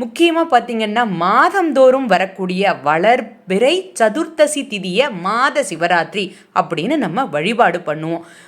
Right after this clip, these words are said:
வருடத்திற்கு ஒரு முறை வரக்கூடிய மாசி மாதம் வரக்கூடிய சதுர்த்தசி திதியை மகா சிவராத்திரி நாளாக கொண்டாடுவோம். அன்றைய தினம் மாலை நேரத்துல துவங்கி அடுத்த நாள்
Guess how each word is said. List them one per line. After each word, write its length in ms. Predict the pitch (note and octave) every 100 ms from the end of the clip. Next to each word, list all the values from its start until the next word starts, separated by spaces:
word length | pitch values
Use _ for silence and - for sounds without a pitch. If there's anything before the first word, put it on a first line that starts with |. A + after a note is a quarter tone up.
| - F#3+
வருடத்திற்கு 720 | C4 E4+ G4+ - F#4+ F4 F#4 D#4
ஒரு 160 | D#4 D4+
முறை 180 | C#4+ D4 C4
வரக்கூடிய 600 | G#3+ G#3+ G#3 G3 G3+ G3 - F3
மாசி 440 | G#3 C4+ D#4 F4+ E4+
மாதம் 340 | D#4 D4 C#4+ C4+
வரக்கூடிய 680 | G#3+ A3 A3+ A3 G#3 G3+ G#3 A#2+ -
சதுர்த்தசி 680 | F3+ F3+ C#4 B3+ B3+ B3 A#3+ A#3+ - F#3 E3+
திதியை 440 | F#3+ F3+ D#3+ C#4 E4 - - - A#3+
மகா 260 | C4 D4+ D4+ C#4+
சிவராத்திரி 600 | - G#3+ G#3 G3+ F#3+ G3 F3+
நாளாக 460 | E3+ E3+ D#3 D#3+ C4 -
கொண்டாடுவோம். 580 | D#3 D#3 D3+ D#3 G#3 - - _ -
அன்றைய 360 | D4+ F4 F#4+ F4
தினம் 260 | D4 D4+ D4+ G3
மாலை 340 | F3+ G#3+ C#4 C#4 B3
நேரத்துல 480 | G#3 F#3 F3+ D3+ D3+
துவங்கி 420 | F3 E3 E3 E3+ F3 F3+ -
அடுத்த 340 | E3 A3 - D#4+ C#4+
நாள் 220 | C4